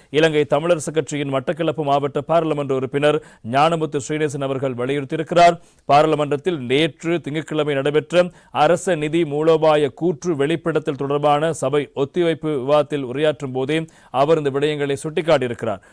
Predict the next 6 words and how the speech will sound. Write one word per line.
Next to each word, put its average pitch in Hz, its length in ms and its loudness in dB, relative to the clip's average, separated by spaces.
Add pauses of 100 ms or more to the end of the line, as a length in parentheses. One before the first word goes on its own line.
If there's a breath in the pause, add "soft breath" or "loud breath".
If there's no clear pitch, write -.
(120)
அரசாங்கம் 156 680 2
பொருளாதாரத்தை 151 720 2
கட்டியெழுப்பவும், 160 720 0 (220 soft breath)
உறுதியான 160 560 2
பொருளாதாரத்தை 147 600 0
கட்டியெழுப்பவும் 156 580 -2